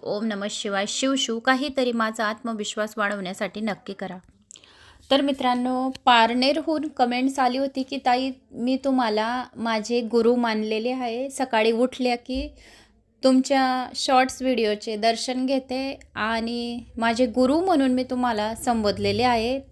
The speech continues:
तर तुम्ही पारनेरकडे येणार तर माझ्याकडे, माझ्या घरी या." तर धन्यवाद,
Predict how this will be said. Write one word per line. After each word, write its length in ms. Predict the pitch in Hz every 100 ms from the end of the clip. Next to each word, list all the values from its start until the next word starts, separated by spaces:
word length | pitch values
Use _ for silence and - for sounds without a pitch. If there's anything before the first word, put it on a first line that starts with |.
| -
तर 160 | 233 233 233 -
तुम्ही 360 | 240 240 233
पारनेरकडे 840 | 233 220 202 208 220 240 247 233 226
येणार 460 | 226 226 220 226 240 _ -
तर 100 | 226
माझ्याकडे, 840 | 214 185 202 208 202 185 185 226 _ _ _
माझ्या 280 | 220 214 247
घरी 280 | 240 240 214
या." 180 | 196 214 - - - - - _ _ -
तर 100 | 226
धन्यवाद, 580 | 220 254 247 233 233